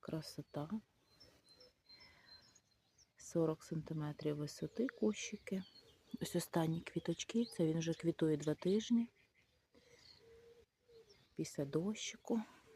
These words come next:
І зав'язується насіннячко, яке можна висіяти, коли воно гарно достигне.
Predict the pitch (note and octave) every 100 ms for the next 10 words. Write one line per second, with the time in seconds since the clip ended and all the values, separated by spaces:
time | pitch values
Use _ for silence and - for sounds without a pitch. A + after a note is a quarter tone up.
0 | A3 F3 E3 D#3 D#3+ D#3+ D#3+ E3 - D#3
1 | D3+ D3+ - A3 A#3 A3+ - - G3+ G3
2 | E3 E3 D#3+ D#3+ D#3 D#3+ - D3+ D3+ G3+
3 | A3 - G#3 G3+ - G#3 - _ - -
4 | - _ _ E3 D#3+ E3 D#3+ D#3 D#3+ D#3+
5 | D#3+ D#3 D#3 - - G3 A3 G#3+